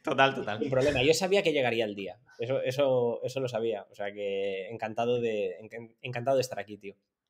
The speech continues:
Speaker 1: Bueno, Víctor, eh, claro, para la gente que estamos dentro de, de este mundillo, ¿no? Ya no sé si llamarlo de la salud, del fitness, de la nutrición, no lo sé.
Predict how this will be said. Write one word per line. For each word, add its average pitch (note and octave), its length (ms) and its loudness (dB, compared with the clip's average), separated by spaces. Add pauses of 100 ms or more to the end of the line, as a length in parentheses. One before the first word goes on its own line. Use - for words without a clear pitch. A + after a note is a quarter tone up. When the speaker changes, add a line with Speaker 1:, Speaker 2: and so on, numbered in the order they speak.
(840)
Speaker 1:
Bueno, A#2+ 200 2
Víctor, A#2+ 400 0
eh, G#2 760 2
claro, A#2 280 2
para G#2 160 2
la G2+ 80 0
gente A2+ 260 -4
que C3 80 -8
estamos B2+ 460 -4
dentro B2+ 340 -4
de, A#2+ 720 -4 (540)
de C3 80 -4
este - 180 -6
mundillo, A#2 460 2
¿no? D3 200 -4
Ya A2 160 -2
no A#2 80 -2
sé - 180 -4
si A2+ 120 -10
llamarlo A2+ 260 -4
de A2 80 -4
la G#2+ 100 -4
salud, A#2 380 0
del G#2+ 140 -4
fitness, A#2+ 400 -2
de A2+ 140 -4
la G#2+ 100 -2
nutrición, G#2+ 320 -4
no G#2+ 100 -2
lo A2 100 2
sé. C#3 260 -2